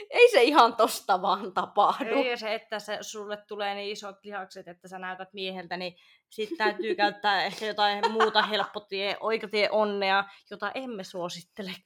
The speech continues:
Speaker 2: kellekään.
Speaker 1: Nimenomaan, että ei, kuitenkin meikäläisen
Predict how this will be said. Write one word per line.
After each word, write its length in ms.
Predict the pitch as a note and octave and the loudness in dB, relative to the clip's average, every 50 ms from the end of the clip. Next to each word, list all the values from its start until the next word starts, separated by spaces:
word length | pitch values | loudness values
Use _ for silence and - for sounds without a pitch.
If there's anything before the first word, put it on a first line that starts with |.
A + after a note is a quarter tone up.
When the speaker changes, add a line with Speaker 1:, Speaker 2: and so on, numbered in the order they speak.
| - | -12
Speaker 2:
kellekään. 880 | - G3+ F#3+ E3 D#3+ D#3+ - _ _ - - - - - _ - - _ D5+ C5 - D#4 - D#5 D#5+ D5 C#5 A#4+ G#4 F#4+ - - | -10 -10 -10 -10 -12 -18 -20 _ _ -20 -20 -20 -20 -20 _ -20 -20 _ -16 -16 -12 -10 -10 -10 -10 -8 -8 -10 -10 -10 -12 -12
Speaker 1:
Nimenomaan, 680 | B3+ C4 A#3+ B3+ B3+ B3+ B3 A3+ B3 B3+ A3+ G#3 F#3+ F#3 | -10 -6 -2 -2 0 0 0 0 4 4 6 6 4 2
että 240 | F#3 - - G3+ | 0 -2 -2 0
ei, 300 | F#3+ G#3+ G#3+ G#3+ F#3+ - - - - _ _ | 2 2 2 0 -2 -6 -10 -14 -20 _ _
kuitenkin 400 | - F#3+ G#3 A3+ A#3+ A3+ A3 G#3+ - C4+ - - C#4 - - - - | -10 -8 -6 -6 -6 -6 -8 -10 -12 -16 -14 -10 -10 -10 -12 -14 -16
meikäläisen 600 | - F#3 G3 A3 G#3+ A#3 A3+ A3 A3 A#3+ G#3+ | -12 -8 -6 -4 -2 -2 0 0 0 -2 -4